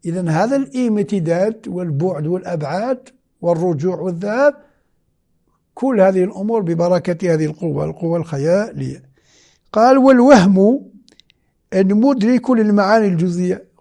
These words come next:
حب الأم، خوف الذئب، و، و، و.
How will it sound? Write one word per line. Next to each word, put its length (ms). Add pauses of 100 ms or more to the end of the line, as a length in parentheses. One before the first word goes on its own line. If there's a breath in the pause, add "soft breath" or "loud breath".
(160)
حب 300
الأم، 580
خوف 340
الذئب، 560 (340)
و، 80
و، 460
و. 60